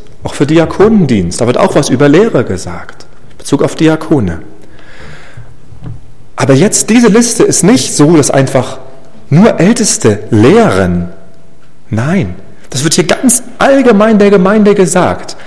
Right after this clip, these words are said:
Ähm, es gibt Geschwister, die auch keine Ältesten sind, die auch eine Lehrgabe haben und sie im biblischen Rahmen einsetzen sollen. Genauso wie auch Proph-,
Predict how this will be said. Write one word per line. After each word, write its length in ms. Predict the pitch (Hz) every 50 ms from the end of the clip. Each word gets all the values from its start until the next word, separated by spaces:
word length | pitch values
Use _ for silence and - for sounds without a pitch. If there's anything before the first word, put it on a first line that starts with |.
| - - - - - - - - - - - - -
Ähm, 380 | - 117 110 110 104 104 107 - - -
es 160 | - - - -
gibt 240 | 220 220 - -
Geschwister, 480 | - 202 - - 185 208 196 - - 180
die 140 | 165 175 -
auch 140 | - - -
keine 280 | - 151 175 196 196
Ältesten 400 | - 180 170 170 170 - - 180
sind, 260 | - - 185 127 107
die 100 | 123 -
auch 160 | - 160 156 180
eine 140 | 175 170
Lehrgabe 600 | 160 160 175 190 196 180 185 180 185 180 180 165
haben 280 | 175 185 175 120 101 101
und 120 | 104 117
sie 340 | - - 175 190 185 - - - - - - - - - - -
im 100 | - 107
biblischen 480 | 95 131 135 135 135 131 120 - - 117
Rahmen 460 | 101 87 90 90 95 123 160 208 - - - - - - - - - - - - - - - - -
einsetzen 680 | - 190 240 240 214 175 - 110 98 - - - 101 92
sollen. 420 | 90 95 87 87 85 82 87 80 76 - - - - - - - - - - - -
Genauso 500 | 120 98 101 101 117 139 151 180 143 156
wie 120 | 170 -
auch 260 | 156 160 156 - - - - - - - - - - - - - - - - - - - - - - - - - - - - - - - - - - - - - - - -
Proph-, 280 | - 151 147 - -